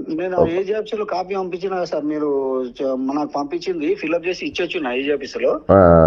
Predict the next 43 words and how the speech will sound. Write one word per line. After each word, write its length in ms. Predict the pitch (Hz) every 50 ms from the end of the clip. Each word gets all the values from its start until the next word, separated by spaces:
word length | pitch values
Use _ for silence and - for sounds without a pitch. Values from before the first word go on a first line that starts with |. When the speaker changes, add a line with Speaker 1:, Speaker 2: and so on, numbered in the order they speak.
| 73 69 71 73 71 67 73 - - _ _ _ -
Speaker 1:
లాస్ట్ 300 | 139 143 165 160 - 202
మంత్ 200 | 196 214 214 185
పోయింది 300 | 190 180 190 190 190 190
సార్, 200 | 175 180 147 135
ఆడ 180 | - 139 139 147
రవికుమార్ 640 | 147 139 139 151 175 196 202 202 208 208 202 190
అని 160 | 185 175 185 196
ఉంటాడు 260 | 190 180 180 151 135
ఒక 80 | 135
ఆయన. 260 | 120 120 123 120 113 - - _ - 85
Speaker 2:
ఆహా. 440 | 87 90 87 87 78 71 67 - - _ _ _ _ - 135
Speaker 1:
ఆయన 160 | 143 147 156
థర్డ్ 300 | - - 151 151 156 156
ఫ్లోర్లో 320 | - 185 175 165 156 147 131
సార్, 180 | 135 120 117
జీపీఎఫ్ 340 | 110 143 156 143 175 165 -
సెక్షన్లో. 460 | - 139 123 - 139 117 101 98 - - _ _ -
Speaker 2:
ఆహా, 400 | 80 85 85 85 80 73 67 64 67
ఓకే. 200 | 71 - - 71
Speaker 1:
ఆయన, 520 | 64 - - _ - - 147 143 151 147 147 - - 143 135
ఆయన 220 | 135 139 143 147
పోయి 200 | - 160 170 170
కలిస్తే, 500 | 160 156 151 160 156 - 185 196 196 185
"సార్, 240 | - 160 143 147 147
చూ-, 240 | 135 131 110 117 131
చూడండి 240 | 143 160 160 151
సార్, 200 | 151 156 147 139
మా 140 | 139 135 131
ఈ 240 | 131 131 135 135 131
పైసలు, 460 | - 131 127 127 - 151 147 147 143
ఈ 360 | 139 139 135 135 131 131 131
డబ్బులు 360 | 123 127 127 127 143 143 143 135
అని 440 | 131 135 135 131 127 127 123 120 113
ఫైవ్ 160 | 127 127 131
ల్యాక్ 180 | 135 135 127 131
నైంటీ 240 | 131 131 131 135 131
త్రీ 200 | 120 143 131 127
దీంట్లో 240 | 120 120 120 120 113
కలిసేటట్లా 540 | 117 120 117 - 135 123 127 123 123 123
చూడండి 320 | 117 113 113 120 123 123 120
సార్ 240 | - 120 113 113 113
నేను" 280 | 110 110 117 117 117 117
అంటే, 300 | 117 117 117 - -